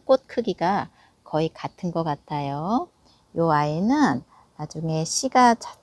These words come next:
떨어져가지고 싹이 여기저기 나서 지금 저희 집에 많이, 어, 번져 있습니다.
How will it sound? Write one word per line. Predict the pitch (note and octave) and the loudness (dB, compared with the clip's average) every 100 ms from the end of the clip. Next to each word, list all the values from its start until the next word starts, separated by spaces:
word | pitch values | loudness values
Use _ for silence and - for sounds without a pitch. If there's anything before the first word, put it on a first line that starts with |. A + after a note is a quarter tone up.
| - | 0
떨어져가지고 | A#3+ B3+ B3 G3 D#3+ - - C#4 G#3+ D3 - _ _ | 4 4 4 2 0 -2 -2 4 4 2 -4 _ _
싹이 | - - G#3 A3 A3 | -16 -8 -4 -2 0
여기저기 | E3+ F3 G#3+ G#3+ G3 F#3+ | 0 0 0 2 0 0
나서 | D#3 D3+ - B3+ G3 - _ _ _ | -2 -2 0 0 0 -4 _ _ _
지금 | - D#3 D#3 D3+ | -10 -6 -4 -4
저희 | - D#3+ D#3 | -2 -2 -2
집에 | - - A3 B3+ _ | -6 -2 -2 -4 _
많이, | - A3+ - D#3 D3+ G3 F#3+ - _ _ | -10 -10 -6 -6 -2 -2 -2 -8 _ _
어, | - D#3 | -6 -4
번져 | - E3+ E3+ | 0 0 2
있습니다. | D#3+ E3 - F#3 E3 C3+ C3 | 0 0 -4 -2 -2 -2 -2